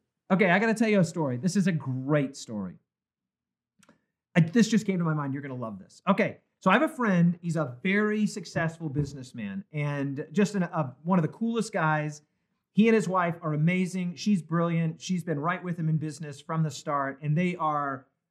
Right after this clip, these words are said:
they are, you know, wildly successful. Okay, so this is a funny story. Probably twenty years ago or fifteen years ago, I don't know the exact time, but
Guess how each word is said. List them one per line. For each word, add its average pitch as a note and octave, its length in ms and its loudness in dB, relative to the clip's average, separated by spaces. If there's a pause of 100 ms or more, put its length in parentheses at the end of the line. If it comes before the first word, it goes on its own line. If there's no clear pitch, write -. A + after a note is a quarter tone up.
(460)
they G3+ 260 6
are, E3 460 2
you D3+ 60 -8
know, B2 260 -6 (560)
wildly E3+ 840 4
successful. - 640 -12 (160)
Okay, F3 160 2
so E3 120 -4
this F3 100 -2
is F#3+ 60 -6
a F3+ 40 -6
funny E3 180 -4
story. G2+ 220 -10 (800)
Probably D4+ 300 6
twenty A3+ 380 2
years F#3+ 300 4
ago E3+ 280 -2
or D3 140 -4
fifteen G#3+ 400 0
years F3 160 2
ago, E3 80 -2
I E3 60 2
don't E3+ 100 -4
know E3 40 -4
the D#3 80 -2
exact C#3+ 320 -6
time, B2+ 220 -8
but C#3+ 160 -10